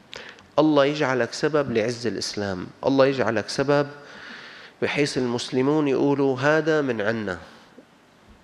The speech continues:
هذا منا". أما الله يعيذنا من أن نكون سبب يذل المسلمين بسببنا. مسلمون يقولوا: "يعني بصير يمكن مو مسلم هاد"،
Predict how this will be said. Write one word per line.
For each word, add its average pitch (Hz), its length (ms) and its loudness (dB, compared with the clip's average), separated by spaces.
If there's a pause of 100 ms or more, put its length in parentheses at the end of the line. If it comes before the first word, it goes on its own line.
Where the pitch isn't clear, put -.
(480)
هذا 135 380 4
منا". 120 400 0 (1000)
أما 135 320 2
الله 147 400 4 (160)
يعيذنا 151 540 2
من 123 160 0
أن 123 160 0
نكون 139 320 0
سبب 170 500 2 (920)
يذل 131 460 4
المسلمين 131 520 -2
بسببنا. 98 540 -2 (1120)
مسلمون 131 460 0
يقولوا: 131 460 0 (2000)
"يعني 120 380 -2
بصير 123 340 -8 (400)
يمكن 160 320 0
مو 160 200 0
مسلم 113 440 -2
هاد"، 107 340 -6